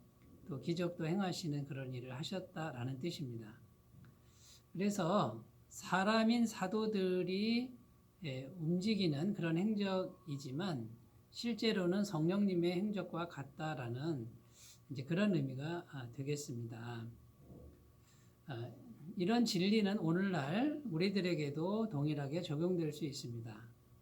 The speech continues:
아, 우리가 육체를 가지고 있습니다만 우리 안에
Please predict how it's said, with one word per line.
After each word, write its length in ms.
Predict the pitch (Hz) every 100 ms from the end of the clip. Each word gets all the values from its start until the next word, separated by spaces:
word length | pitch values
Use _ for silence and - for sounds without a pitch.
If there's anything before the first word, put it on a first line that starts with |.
| -
아, 200 | 147 117 117
우리가 580 | 160 180 160 147 226 311 - - - - - - -
육체를 400 | 143 156 220 220
가지고 320 | 170 147 156
있습니다만 720 | 156 147 131 117 113 165 185
우리 240 | 147 190 170
안에 520 | 139 117 139 247